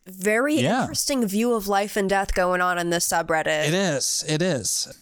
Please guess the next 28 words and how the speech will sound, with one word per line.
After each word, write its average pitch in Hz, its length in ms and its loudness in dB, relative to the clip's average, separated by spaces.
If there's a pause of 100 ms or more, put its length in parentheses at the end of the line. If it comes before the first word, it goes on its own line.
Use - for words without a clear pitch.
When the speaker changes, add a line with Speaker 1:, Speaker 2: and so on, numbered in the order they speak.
(160)
Speaker 2:
I 127 60 2
mean, 120 240 0 (100)
essentially, 123 480 0
we're 110 240 0 (400)
being 120 220 2
farmed. 113 560 -2 (960)
<laughs> - 640 -4
Speaker 1:
Yes. 156 380 0
Speaker 2:
It's 139 360 -2
the 143 140 -2
Matrix. - 560 -2 (120)
Speaker 1:
Yeah. 196 280 2
Speaker 2:
It's - 80 0
essentially, 110 580 0
yeah. 104 220 0 (640)
But 143 140 -2
before 185 280 2
we 190 80 2
get 170 160 0
into 151 220 2
all 117 180 2
of 110 60 0
it, 156 120 -2 (300)
let's 135 200 0
pull 170 180 0
a - 20 0
tarot 120 300 0
card, 120 320 -2